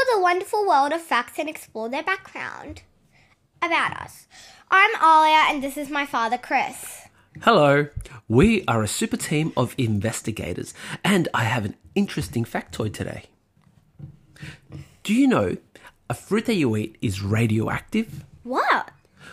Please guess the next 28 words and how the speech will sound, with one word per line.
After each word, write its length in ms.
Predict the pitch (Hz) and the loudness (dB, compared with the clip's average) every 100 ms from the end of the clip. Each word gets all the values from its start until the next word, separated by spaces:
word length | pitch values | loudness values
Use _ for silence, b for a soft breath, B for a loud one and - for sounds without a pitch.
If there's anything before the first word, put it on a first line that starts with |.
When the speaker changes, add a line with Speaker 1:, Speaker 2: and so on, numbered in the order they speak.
| B _ _ | B _ _
Speaker 2:
Well, 80 | - | -4
here's 220 | 131 226 | 0 0
a 40 | 147 | -2
clue. 180 | - - _ _ _ - | -8 -14 _ _ _ -2
People 340 | 170 175 214 | 0 0 -2
put 180 | - 156 | 0 2
it 140 | 190 | 2
in 120 | 208 | 2
milkshakes, 580 | 110 - - 175 - - _ _ - | 0 -4 -4 -6 -6 -14 _ _ -6
ice 280 | 214 220 - | -6 -6 -12
cream, 400 | - 107 110 139 - - | -6 -4 -4 -8 -16 -16
smoothies. 960 | - - 104 107 139 120 123 185 - _ _ - | -10 -4 0 2 2 0 -4 -6 -12 _ _ 0
Speaker 1:
Give 120 | 349 | 4
me 100 | 453 494 | 6 6
another 260 | 453 453 | 6 6
clue. 580 | 453 - 554 - - - - b b b b _ _ _ - | 2 2 4 2 0 -8 -16 b b b b _ _ _ -4
Speaker 2:
People 240 | 247 240 | -2 0
put 180 | 208 202 | 0 2
it 120 | 175 | 2
on 160 | 160 131 | 2 2
toast, 540 | - 202 104 - - | 0 -2 -4 -6 -16
sometimes 460 | - 262 254 202 151 | -4 0 0 0 -2
with 120 | 135 | -2
a 40 | 113 | 0
little 280 | 110 135 | 0 0
bit 100 | 120 | -2
of 120 | 110 - | -6 -8
honey. 300 | - 110 | -12 -14